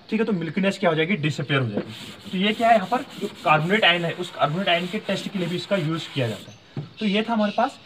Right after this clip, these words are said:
कि metal के carbonate और metal के बाइकार्बोनेट कैसे acid और बेस से reaction करते हैं, कैसे एसिड से reaction करते हैं, तो उसके product हम यहाँ पर फाइंड किए। अगला जो topic है हमारे पास, वो है how do acid and base react with each other।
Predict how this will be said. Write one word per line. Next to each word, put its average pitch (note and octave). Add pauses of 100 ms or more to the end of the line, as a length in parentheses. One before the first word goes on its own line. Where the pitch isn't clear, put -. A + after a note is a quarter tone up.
(180)
कि G#3
metal F3+
के A#3
carbonate F3+
और G3
metal D#3+
के G#3+
बाइकार्बोनेट E3+
कैसे D#3
acid D3+
और G3+
बेस D#3
से A3 (320)
reaction C#3+
करते C3
हैं, -
कैसे D#3
एसिड F3
से G#3
reaction F3+
करते F3+
हैं, G#3
तो -
उसके F3+
product D3+
हम D3
यहाँ B2
पर F#3
फाइंड A2+
किए। - (760)
अगला F#3+
जो A#3
topic G#3+
है A3+
हमारे G3+
पास, A3+
वो F3+
है F#3
how E3
do F#3+
acid G#3
and G3+
base F3
react F3
with F#3
each C#3+
other। G2